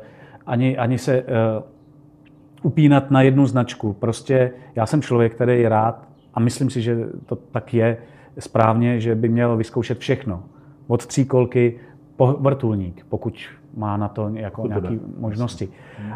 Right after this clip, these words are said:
Speaker 1: A, eh, proto nejsem patriot žádný značky, i když můžu být tváří nějaký značky, protože zrovna je novinka a chci si ji vyzkoušet, protože to má svůj význam,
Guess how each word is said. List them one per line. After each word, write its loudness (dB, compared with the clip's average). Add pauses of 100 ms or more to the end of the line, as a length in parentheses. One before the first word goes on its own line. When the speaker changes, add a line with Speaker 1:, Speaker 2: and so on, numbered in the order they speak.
Speaker 1:
A, 6 (220)
eh, 2
proto -2
nejsem -2
patriot 0
žádný 2
značky, -2 (320)
i -2
když 0
můžu 2
být 0
tváří 0
nějaký -4
značky, -6
protože -6
zrovna -2
je 0
novinka -2
a 0
chci -4
si 0
ji 4
vyzkoušet, 0
protože -6
to -4
má 0
svůj -4
význam, 0